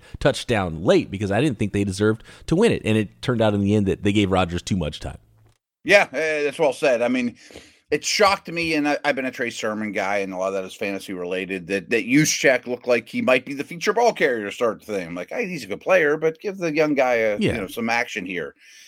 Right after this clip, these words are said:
Speaker 2: And the running game in general was a little odd. Samuel had five carries, Ayuk had four, Sanu had three. Oh, no, I'm sorry. I'm looking at the wrong thing here. I, I, I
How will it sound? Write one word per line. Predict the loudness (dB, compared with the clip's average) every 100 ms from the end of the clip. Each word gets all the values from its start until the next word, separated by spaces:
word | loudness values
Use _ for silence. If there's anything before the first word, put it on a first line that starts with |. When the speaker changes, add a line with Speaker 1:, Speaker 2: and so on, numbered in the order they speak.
| -4
Speaker 2:
And | 2 2
the | 4
running | 4 2
game | 2 0 0
in | 0
general | 0 2 2
was | 0
a | 0
little | 0 2 2
odd. | 2 -2 -8
Samuel | -4 0 2 2 0
had | 0
five | -2 -4 -4
carries, | -2 -2 -2 -4
Ayuk | -4 -2 0 -2 0
had | -2 -2
four, | -8 -8 -2 0 0 -2
Sanu | -6 -2 0 0 0
had | -2 -4
three. | -8 -8 -6 -4 0
Oh, | 2
no, | 4
I'm | 4
sorry. | 2 0
I'm | 2
looking | 0
at | -2
the | -4
wrong | -4 -4
thing | -10 -12
here. | -8
I, | -4 -2
I, |
I | -2 -6